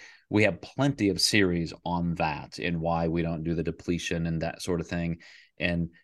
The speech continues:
from a carb depletion standpoint, we're using exercise as a way to get rid of as much glycogen as possible.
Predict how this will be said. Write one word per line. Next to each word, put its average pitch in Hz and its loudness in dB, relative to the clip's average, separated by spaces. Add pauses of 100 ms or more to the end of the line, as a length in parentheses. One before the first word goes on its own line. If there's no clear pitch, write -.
from 92 0
a 95 0
carb 104 2
depletion 92 0
standpoint, 92 -2
we're 90 2
using 87 0
exercise 85 0
as 87 -2
a 85 -2
way 85 2
to 90 -8
get 80 -6
rid 87 0
of 82 2
as 82 -4
much 85 -4
glycogen 85 -2
as 82 -4
possible. 87 -2